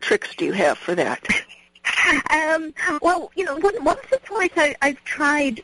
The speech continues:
Speaker 2: doing different things, um, in, in the, the garden,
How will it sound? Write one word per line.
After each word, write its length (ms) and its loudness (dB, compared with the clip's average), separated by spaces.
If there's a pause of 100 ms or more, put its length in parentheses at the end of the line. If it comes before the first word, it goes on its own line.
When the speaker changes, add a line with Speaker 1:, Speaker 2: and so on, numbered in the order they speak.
(120)
Speaker 2:
doing 380 2
different 460 0
things, 460 0 (200)
um, 460 0
in, 320 -2 (400)
in 240 0
the, 180 -4
the 120 0
garden, 480 0